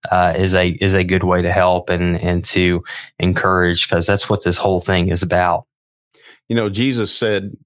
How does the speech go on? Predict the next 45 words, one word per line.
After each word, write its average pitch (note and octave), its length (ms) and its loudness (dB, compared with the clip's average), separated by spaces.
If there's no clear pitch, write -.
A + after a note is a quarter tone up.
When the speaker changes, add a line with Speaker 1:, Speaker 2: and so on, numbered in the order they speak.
Speaker 2:
"All A#2+ 180 -2
things A2 540 -4
you G#2 220 -2
would G#2 240 -2
men G2+ 220 -2
do G2+ 180 0
unto F#2+ 180 -2
you, F#2 220 -2
do F2+ 100 -4
you F2+ 160 -2
even F2 200 -4
so F2+ 240 -4
unto E2+ 160 -2
them. D#2 260 -6
This G2 200 -4
is F2+ 120 -6
the F2+ 80 -2
law F2 160 -2
and E2 80 -6
the D#2+ 40 -6
prophets," - 460 -8
Matthew F2+ 300 -4
seven E2+ 340 -4
twelve. - 400 -8
We G2+ 180 -2
often F2+ 440 -4
summarize G#2+ 640 0
that F#2+ 300 0
as, F2 120 -4
"Do A2+ 220 -2
unto G#2 160 0
others G2 320 -2
as F2 140 -4
you G2 100 -2
would F2+ 80 -2
have F#2 220 -4
them F2+ 180 -2
do F2 200 -2
unto E2+ 200 -2
you." D#2+ 320 -6
Any E3 300 -2
parent G2+ 640 -6
knows F2+ 640 -4
that F#2 240 -4
receiving G#2 920 -2